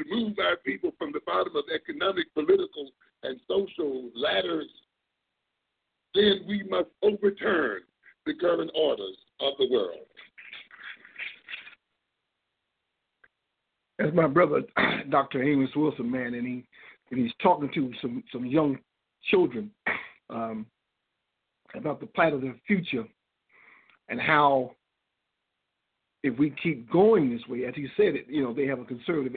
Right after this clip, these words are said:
Speaker 2: education, you know, to keep him in power. <laughs> And, and, and, and, and, and, and the same education,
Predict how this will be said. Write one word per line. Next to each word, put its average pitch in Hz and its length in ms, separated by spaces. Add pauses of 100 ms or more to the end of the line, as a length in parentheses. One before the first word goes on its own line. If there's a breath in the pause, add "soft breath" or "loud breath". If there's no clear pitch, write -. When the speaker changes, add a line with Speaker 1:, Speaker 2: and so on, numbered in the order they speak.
Speaker 2:
education, 180 580 (460 loud breath)
you 139 80
know, 113 120
to 117 120
keep 180 300
him 147 360 (100)
in 139 160
power. 208 400 (240)
<laughs> 127 60 (1300 loud breath)
And, 147 280
and, 139 200
and, 139 220
and, 139 240
and, 147 220
and, 143 240
and 139 140
the 139 180
same 170 260
education, 147 720